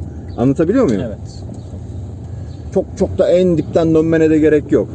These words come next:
Speaker 1: Mesela şurada bak sıkışacağız ya. Şimdiden debriyaja bastın, ayağını frenin üstüne getirdin. Frenin üstüne getir, kontrol et, kontrol et, kontrol et. Adam gider gitmez bırak freni. Hemen peşinden bak, kaç ama. Bu adamdan uzak. Tek elle biraz zorlanırsın.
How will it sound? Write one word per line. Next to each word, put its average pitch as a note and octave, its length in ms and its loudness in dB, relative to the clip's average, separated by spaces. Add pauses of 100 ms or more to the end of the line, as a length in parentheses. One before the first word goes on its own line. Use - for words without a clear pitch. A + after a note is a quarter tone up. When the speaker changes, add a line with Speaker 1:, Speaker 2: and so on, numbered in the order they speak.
(460)
Speaker 1:
Mesela A3 320 2
şurada A3+ 320 0
bak - 140 0
sıkışacağız - 540 0
ya. C3 80 2
Şimdiden B3+ 400 2
debriyaja G3 400 4
bastın, G#3 280 0
ayağını G3 280 2
frenin F#3 280 2
üstüne F3 240 0
getirdin. B2 400 2 (640)
Frenin D3 200 0
üstüne A#2+ 280 -2
getir, D#3+ 340 -2
kontrol D#3+ 400 2
et, A#2+ 160 0
kontrol E3 380 -2
et, C#3+ 140 -2
kontrol F3+ 260 -4
et. D3+ 140 -4
Adam G3 260 2
gider B3+ 260 2
gitmez A3 400 0
bırak F3 240 2
freni. G3 220 0 (340)
Hemen A3 180 2
peşinden B2 400 -2
bak, G2 80 -8 (100)
kaç C3+ 200 -2
ama. F#2 140 -4 (840)
Bu E3+ 120 4
adamdan D3 360 2
uzak. A2 260 2 (180)
Tek G#3+ 180 4
elle F#3 260 4
biraz E3 200 4
zorlanırsın. C#3+ 580 2